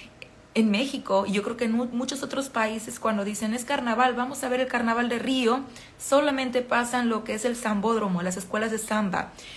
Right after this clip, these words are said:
En mi opinión, cuando me hablaban de carnaval en Brasil, yo solo visualizaba la escuela de samba desfilando. Increíble los trajes, ¿verdad? Yo no diría disfraces, diría trajes increíbles, muy bonitos, la música,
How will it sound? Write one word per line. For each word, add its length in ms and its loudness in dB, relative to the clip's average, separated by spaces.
En 140 2
mi 80 4
opinión, 560 2
cuando 220 6
me 80 2
hablaban 340 2
de 120 2
carnaval 420 0
en 100 0
Brasil, 520 -4
yo 100 0
solo 340 4
visualizaba 600 0
la 80 0
escuela 280 0
de 120 -2
samba 280 2
desfilando. 760 0
Increíble 680 -2
los 240 -2
trajes, 540 4
¿verdad? 260 0
Yo 80 -2
no 100 -2
diría 160 -2
disfraces, 540 0
diría 480 -2
trajes 480 0
increíbles, 960 -2
muy 200 2
bonitos, 720 0
la 180 4
música, 960 0